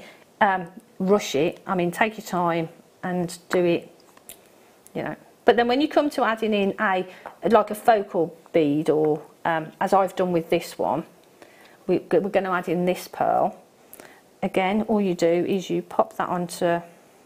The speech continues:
your silk, s-, and it's great to be able to use the silk as well and have that,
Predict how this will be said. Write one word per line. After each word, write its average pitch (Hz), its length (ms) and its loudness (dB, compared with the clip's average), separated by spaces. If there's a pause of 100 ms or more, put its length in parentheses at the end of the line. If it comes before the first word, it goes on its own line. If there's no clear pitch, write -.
(1500)
your 170 300 2
silk, - 560 0 (440)
s-, - 200 -12
and 208 140 -2
it's - 140 -6
great 190 460 -2
to - 80 -10
be 208 100 0
able 190 120 0
to 208 140 -6
use 202 180 0
the 151 80 -2
silk 185 340 -2
as 180 100 -8
well 160 160 2
and 165 120 -4
have 175 340 -4
that, 175 220 -4